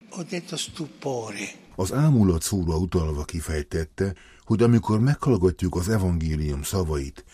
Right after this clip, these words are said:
Speaker 2: nem elég, hogy megértsük azokat, hanem jusson el szívünkig, és ébresszenek ámulatot. Isten igéje mindig ámulatba ejt,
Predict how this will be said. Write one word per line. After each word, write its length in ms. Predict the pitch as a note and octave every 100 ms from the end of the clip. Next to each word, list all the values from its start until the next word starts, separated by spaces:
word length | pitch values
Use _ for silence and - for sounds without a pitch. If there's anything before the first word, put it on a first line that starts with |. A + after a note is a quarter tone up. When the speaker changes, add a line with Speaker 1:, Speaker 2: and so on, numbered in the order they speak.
| -
Speaker 2:
nem 240 | D#3+ D3+
elég, 340 | B2 G#2 G#2+ G2+
hogy 200 | - F2+
megértsük 720 | F#2+ F2+ F2+ E2 D2 - F2
azokat, 580 | D#2+ D#2 F2 - A#2 - - -
hanem 340 | - G#2 G2
jusson 460 | G#2+ C#3+ - F#2+ F2
el 280 | E2 G2+ G#2
szívünkig, 840 | - B2+ C#3+ A2 D#2+ C#2+ D2 D2 - - -
és 160 | F2
ébresszenek 800 | - B2 D#2 D2+ - F2 E2 D#2 -
ámulatot. 840 | F#2+ F#2+ E2+ D#2+ C#2 - D2 - _ _ _ _ _ -
Isten 380 | A#2+ - F#2+
igéje 460 | G#2 G2 G#2 G#2 A2
mindig 400 | C#3+ A#2+ D2+ C2+
ámulatba 720 | D#2+ F#2 G#2 G#2+ A2 G#2 A2+
ejt, 380 | A2 A2+ -